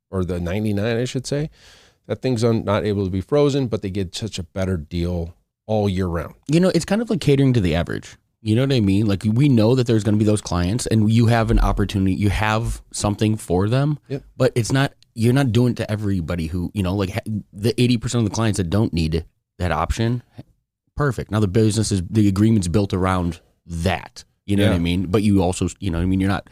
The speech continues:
Speaker 2: it's not an all or nothing. You still have the option for those that do n-, need that option, you know, those that we know are gonna be gone. Here, this is right for you. But it's not, <coughs> you're not,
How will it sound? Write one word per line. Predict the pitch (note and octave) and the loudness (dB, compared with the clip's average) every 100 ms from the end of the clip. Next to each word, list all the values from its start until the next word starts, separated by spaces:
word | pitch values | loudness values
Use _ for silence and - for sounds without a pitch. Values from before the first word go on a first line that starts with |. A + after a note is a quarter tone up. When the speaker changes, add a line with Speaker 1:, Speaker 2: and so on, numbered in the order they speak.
| - - - | -20 -20 -8
Speaker 2:
it's | G2+ | 0
not | C3+ | 2
an | A#2 | 4
all | A2+ G#2+ | 4 4
or | F#2 | 2
nothing. | F#2+ G#2 D#2+ | 0 0 -2
You | D#2+ | -2
still | G#2 | -2
have | F#2+ F2 | -2 -2
the | E2 | -2
option | E2+ E2 E2 | -4 -4 -6
for | D#2 | -6
those | E2 E2 E2 | -4 -4 -4
that | D2+ E2+ | -8 -10
do | F2 E2+ E2+ - | -4 -4 -4 -6
n-, | E2+ F2 B1+ | -4 -4 -2
need | F#2+ F#2 | 0 2
that | F2+ D#2+ | 0 -2
option, | E2 - F#2+ A#2 | -4 -6 -4 -4
you | |
know, | F2 G2+ | -2 -2
those | G2 F#2 | 0 0
that | F#2 G#2 | 0 2
we | G#2+ | 4
know | G2 F2+ E2+ F2+ | 4 2 0 -2
are | G2 | -2
gonna | F2 E2 | -2 -4
be | |
gone. | D#2 D#2 E2 G2+ _ _ _ _ _ _ _ _ _ | -4 -6 -6 -8 _ _ _ _ _ _ _ _ _
Here, | B2+ F2 | -2 0
this | D#2+ F2+ | -2 -2
is | F#2 | -2
right | F2+ F2 | -2 -2
for | F#2+ | -2
you. | A#2 | -2
But | D#2+ G#2+ - | 0 -2 -2
it's | A2 A2 B2+ | -4 -2 0
not, | A2+ G#2+ - - | 0 0 -2 0
<coughs> | C3 - | -2 0
you're | G#2 | 0
not, | G2+ | 0